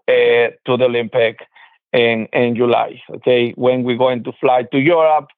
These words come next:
what horses we try to do here in the United States, and,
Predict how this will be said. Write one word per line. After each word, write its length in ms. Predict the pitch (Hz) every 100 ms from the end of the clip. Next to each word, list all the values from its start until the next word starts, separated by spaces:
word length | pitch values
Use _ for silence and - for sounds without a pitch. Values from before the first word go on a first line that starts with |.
| _ - _
what 260 | - 135 123
horses 340 | 131 131 117
we 120 | 143 139
try 200 | 135 123
to 140 | 135
do 180 | 131 131
here 160 | 143 135
in 60 |
the 80 | 139
United 400 | 143 160 160 156 -
States, 480 | 165 156 160 160 - _ _ _ _
and, 500 | 135 135 135 131 131